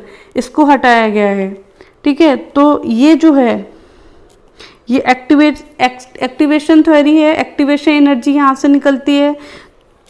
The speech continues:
इसको भी remove कर दिया गया है। तो आपको ये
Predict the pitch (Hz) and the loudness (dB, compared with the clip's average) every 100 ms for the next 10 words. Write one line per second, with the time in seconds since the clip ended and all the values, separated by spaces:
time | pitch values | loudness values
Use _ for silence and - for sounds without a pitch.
0 | _ _ _ 254 285 - - 302 269 294 | _ _ _ -4 -4 -6 -2 0 0 0
1 | 311 285 269 277 269 285 254 262 262 262 | 2 2 0 -2 -2 -2 0 -2 -2 0
2 | 269 269 294 302 262 247 240 285 269 269 | -2 0 -2 0 0 0 -2 -4 -2 -2
3 | 330 | -2